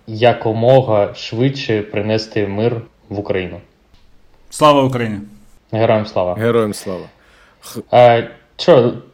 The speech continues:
Speaker 1: давайте Ваня почне, він такий мовчазний чогось, е, зараз. Е, він, е, і схожий на людину в чорному, до речі.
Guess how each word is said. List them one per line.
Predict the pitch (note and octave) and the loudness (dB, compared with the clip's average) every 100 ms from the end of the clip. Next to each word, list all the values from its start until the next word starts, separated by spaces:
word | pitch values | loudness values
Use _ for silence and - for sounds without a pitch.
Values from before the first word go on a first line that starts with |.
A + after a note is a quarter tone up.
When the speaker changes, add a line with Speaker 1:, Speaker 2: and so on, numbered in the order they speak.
| _ - | _ -16
Speaker 1:
давайте | C3 C3+ C3+ G#3+ A3 D#3 | -2 2 4 4 4 0
Ваня | A2 F3 G#3+ | 4 4 4
почне, | D3 C3+ - D#3 E3 | 2 -2 0 0 2
він | B2 | 0
такий | A#2 A2+ B2 | -2 -2 0
мовчазний | A#2 A#2+ - A#2+ A#2+ C#3 | 2 0 0 -2 0 -2
чогось, | C#3+ A2+ A2 - A2+ | -2 -2 -2 -2 0
е, | G#2+ G#2+ | 0 2
зараз. | A2 G#2 G2+ - - | 4 4 2 -2 -2
Е, | G#2 G2+ G2 G2 G2 _ _ _ - | 2 2 -2 -8 -16 _ _ _ -8
він, | G#2+ A#2+ A#2 | -2 0 2
е, | A2+ A2 | 2 0
і | A2+ A2 | 0 -2
схожий | - C3 C#3 | 2 4 4
на | A#2+ | 2
людину | A2 A2+ A2+ A2 | 0 0 0 -4
в | |
чорному, | - G#2+ G2+ G2 G2 | -2 -2 -2 -4 -4
до | G2 | -4
речі. | G2 - | -6 -8